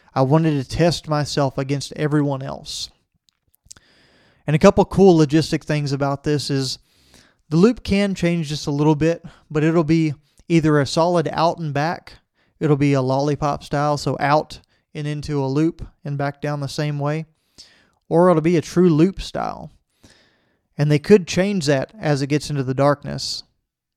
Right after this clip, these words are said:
as you get late, late into the evening. But the race literally goes on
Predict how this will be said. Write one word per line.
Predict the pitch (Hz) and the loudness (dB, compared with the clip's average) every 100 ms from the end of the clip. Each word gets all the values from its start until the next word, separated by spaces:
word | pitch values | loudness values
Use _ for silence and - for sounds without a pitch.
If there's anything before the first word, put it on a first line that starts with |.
| _ - | _ -10
as | 135 | -4
you | |
get | 135 143 | -2 -2
late, | 131 143 151 156 | 0 0 0 -4
late | 143 151 | -6 -6
into | 151 139 | -6 -8
the | 131 | -6
evening. | 139 147 135 147 143 _ _ _ _ - _ - | -4 -4 -4 -12 -14 _ _ _ _ -20 _ 0
But | 151 | 0
the | 147 | 4
race | 160 190 - | 4 4 4
literally | 160 170 175 170 | 4 4 4 2
goes | 143 143 160 143 | 2 4 4 2
on | 147 156 131 131 | 0 0 -4 -12